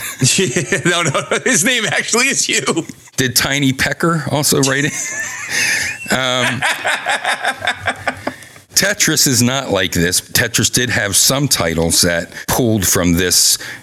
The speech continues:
Speaker 1: existing blocks already, or blocks coming from the bottom.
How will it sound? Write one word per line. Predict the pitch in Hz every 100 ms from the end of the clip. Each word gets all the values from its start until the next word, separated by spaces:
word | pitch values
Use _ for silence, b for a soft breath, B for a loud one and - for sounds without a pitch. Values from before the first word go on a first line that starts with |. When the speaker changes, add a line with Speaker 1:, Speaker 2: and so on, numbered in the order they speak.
| -
Speaker 1:
existing | 104 101 98 120 - - 98 95
blocks | 95 92 98 -
already, | 95 92
or | 95 87
blocks | 90 90 92 -
coming | - 98 95
from | - 90
the |
bottom. | 78 82 82 85